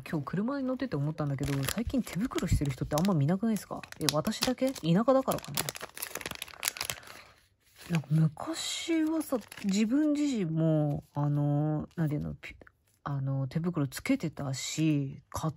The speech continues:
てたし、毎年、なんか新しいやつ。買ってたから、すごい、あの、冬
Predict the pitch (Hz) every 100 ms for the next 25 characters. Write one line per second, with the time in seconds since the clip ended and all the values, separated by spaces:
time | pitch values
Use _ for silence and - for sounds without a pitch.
0 | - - 339 151 139 156 147 139 147 139
1 | 139 - 147 139 143 139 143 143 139 131
2 | 143 143 - - - - - - _ -
3 | - 170 - - - 285 226 - 147 147
4 | 147 139 135 - - 190 254 247 156 -
5 | _ - 165 151 139 185 214 220 226